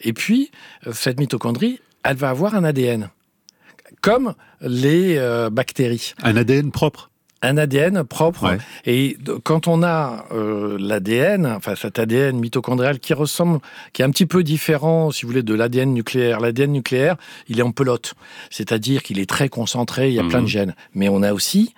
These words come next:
Speaker 1: un A D N au niveau de la mitochondrie, mais c'est une espèce de filament. Et donc, du coup, il est un peu plus vulnérable. Et on peut avoir des mutations au niveau, euh, de ces gènes qui vont provoquer, euh, des maladies, euh, mitochondriales, euh, génétiques.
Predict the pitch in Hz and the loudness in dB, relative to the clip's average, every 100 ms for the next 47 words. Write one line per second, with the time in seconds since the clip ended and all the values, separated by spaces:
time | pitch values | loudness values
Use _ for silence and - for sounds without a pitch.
0 | - 117 117 110 117 123 127 107 - - | -4 0 0 2 2 2 2 -2 -8 0
1 | 135 127 117 104 98 92 95 98 101 123 | 2 2 0 0 0 -4 -4 -2 0 2
2 | 233 - - - 110 113 113 110 107 - | 0 -2 -20 -6 -2 -2 0 -2 0 0
3 | 185 - - 110 101 117 104 101 90 - | 0 -2 -8 -6 -2 0 0 -2 -4 -10
4 | - 90 107 107 110 233 233 139 113 127 | -20 -10 -6 -6 -6 0 2 2 0 -4
5 | 131 170 147 135 117 113 101 - - - | -2 -2 0 0 0 -2 -4 -8 -18 -18
6 | - 113 127 117 113 123 117 160 190 120 | -8 0 0 0 -2 0 2 2 0 0
7 | 120 180 160 151 - 165 147 - 107 110 | 2 2 2 -2 0 0 0 -2 0 0
8 | 104 127 143 127 98 92 95 - 101 127 | 2 2 2 2 -2 -4 -6 -4 -2 0
9 | 214 226 - - - 104 110 107 - 101 | 2 -2 -6 -20 -12 -6 -4 -4 -4 -6
10 | - 180 190 135 110 107 104 98 98 123 | 0 2 4 2 0 0 0 0 -2 -2
11 | 156 127 101 104 104 95 101 95 110 139 | 0 2 0 -2 -4 -4 -4 -2 0 0
12 | 117 98 98 98 110 113 - - | -2 -4 -4 -2 0 0 -2 -14